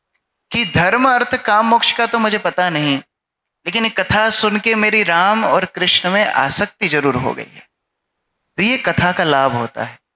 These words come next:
जितना हम श्रवण करते हैं, उतना भगवान के चरित्र में हमारी आसक्ति होती है, और जिस चीज में हमारी आसक्ति होती है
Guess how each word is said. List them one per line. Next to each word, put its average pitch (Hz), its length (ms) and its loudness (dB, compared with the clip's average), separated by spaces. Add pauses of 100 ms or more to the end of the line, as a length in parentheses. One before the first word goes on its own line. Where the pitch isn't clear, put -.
(540)
जितना 262 360 2
हम 247 100 4
श्रवण 214 360 2
करते 190 320 -2
हैं, 190 160 0
उतना 190 320 -2
भगवान 156 540 0
के 208 180 0
चरित्र 175 520 -2
में 254 300 2 (440)
हमारी 156 300 0
आसक्ति 139 460 -2
होती 131 300 -8
है, - 180 -20 (760)
और 180 100 0
जिस 220 300 0
चीज 262 200 0
में 262 140 4
हमारी 240 260 2
आसक्ति 226 480 0
होती 214 340 2
है 254 320 0